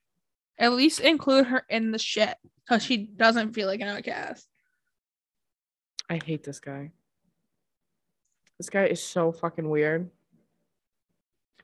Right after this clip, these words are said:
Speaker 2: Definitely obsessed with Sanvi.
Speaker 1: Mm-hmm. Girl,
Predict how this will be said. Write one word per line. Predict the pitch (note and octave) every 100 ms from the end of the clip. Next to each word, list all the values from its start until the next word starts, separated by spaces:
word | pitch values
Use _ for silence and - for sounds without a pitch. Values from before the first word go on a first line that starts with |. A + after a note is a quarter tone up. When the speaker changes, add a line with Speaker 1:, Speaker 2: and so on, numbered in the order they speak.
| _ _ _ _ -
Speaker 2:
Definitely | F3+ E3 C#3 D#3
obsessed | D3 - C#3 -
with | -
Sanvi. | - G2+ D2+ E2 D#3+ - _ _ _ _ _ -
Speaker 1:
Mm-hmm. | B3 A#3+ B3+ - _ _ _ _ _ _ _ _ _ _ _ _ _ _ _ _ _ _ _ _ - A#3
Girl, | A#3+ G#3+ G3